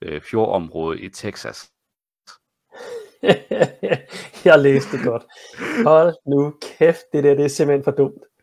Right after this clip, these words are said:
Speaker 1: Så altså, altså ikke miljøområdet, så vidt jeg kunne forstå, øhm, altså er ikke engang sammenligneligt med, med miljøområdet her. Og udover det, så siger forskere jo, at når man skal lave sådan noget her, så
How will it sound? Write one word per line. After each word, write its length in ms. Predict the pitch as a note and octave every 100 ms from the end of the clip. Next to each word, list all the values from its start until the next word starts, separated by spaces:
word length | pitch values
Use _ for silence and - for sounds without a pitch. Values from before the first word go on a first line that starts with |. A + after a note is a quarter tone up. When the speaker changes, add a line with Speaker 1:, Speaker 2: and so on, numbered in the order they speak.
| - _
Speaker 1:
Så 120 | - G2
altså, 420 | E2 - F2 D#2+ _ _ _ _ _ F2 A#1+
altså 220 | F#2 A2 G#2
ikke 240 | C3+ A#2+
miljøområdet, 840 | B2 - A2+ A#2+ C#3+ B2+ G2 G2+ G2
så 100 | F#2+
vidt 160 | F#2+ F#2+
jeg 120 | F#2
kunne 240 | F2+ F#2+
forstå, 420 | F2 G#2 F2+ - _ _ _ _ _ -
øhm, 560 | F2+ E2+ E2 E2 E2 F2 _ _ - _ _ _ _ -
altså 260 | G2 F#2+ F#2
er 100 | -
ikke 140 | F#2+ G2
engang 280 | G2 G2
sammenligneligt 580 | - F#2 F#2+ G#2 F2+ D#2+
med, 100 | E2 E2 -
med 180 | G#2 F2
miljøområdet 640 | F2+ E2+ F#2 F2 E2 D#2 -
her. 220 | F#2+ D2 - _ _ _ _
Og 420 | - - E2+ D#2+ _ _ -
udover 300 | A#2+ G2 D#2+
det, 180 | D#2+ E2
så 100 | F2
siger 320 | - G#2 G#2
forskere 540 | F#2+ - E2+ - E2 C2+
jo, 200 | C2+ C2+
at 220 | - E2+ - _ _
når 80 | F#2
man 100 | E2
skal 160 | - E2
lave 200 | F#2 G#2
sådan 120 | F2+
noget 140 | F2
her, 80 | D#2+
så 160 | -